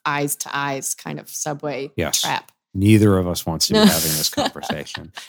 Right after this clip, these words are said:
Speaker 2: And then, like, what's nice about that is when you have that established and you know that, like, "Oh, this person's kind of okay without entertaining me."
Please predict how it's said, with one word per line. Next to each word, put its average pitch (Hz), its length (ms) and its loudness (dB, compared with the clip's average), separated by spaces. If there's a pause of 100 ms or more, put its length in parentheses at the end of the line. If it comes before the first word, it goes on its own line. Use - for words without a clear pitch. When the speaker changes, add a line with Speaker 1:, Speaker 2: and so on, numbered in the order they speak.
Speaker 2:
And 226 100 8
then, 269 120 6
like, 190 180 6
what's 160 200 6
nice 180 200 6
about 151 280 6
that 107 200 6
is 104 300 4
when 123 280 6
you 131 80 8
have 131 240 6
that 95 220 2
established 131 560 2
and 113 180 4
you 104 60 6
know 98 400 4
that, 95 260 0
like, 87 500 -4 (520)
"Oh, 127 100 8
this 139 140 8
person's 143 480 4
kind 120 380 2
of 110 120 4
okay 92 920 2 (320)
without 98 380 4
entertaining 95 540 0
me." 135 220 0